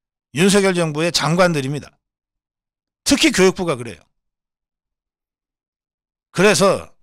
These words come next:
어느 부서보다도 중요한 부서고, 그 교육부 장관에는 전투력을 갖춘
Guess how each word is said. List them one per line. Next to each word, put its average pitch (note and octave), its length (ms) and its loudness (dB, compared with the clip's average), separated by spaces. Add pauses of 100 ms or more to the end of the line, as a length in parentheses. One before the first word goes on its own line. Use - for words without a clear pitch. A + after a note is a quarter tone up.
(260)
어느 F3 260 4
부서보다도 F3+ 840 -2
중요한 E3+ 380 0
부서고, C3+ 640 -6 (800)
그 A3+ 220 4
교육부 F3+ 340 0
장관에는 C#3+ 600 -4 (1040)
전투력을 A3+ 680 2
갖춘 D3+ 340 -6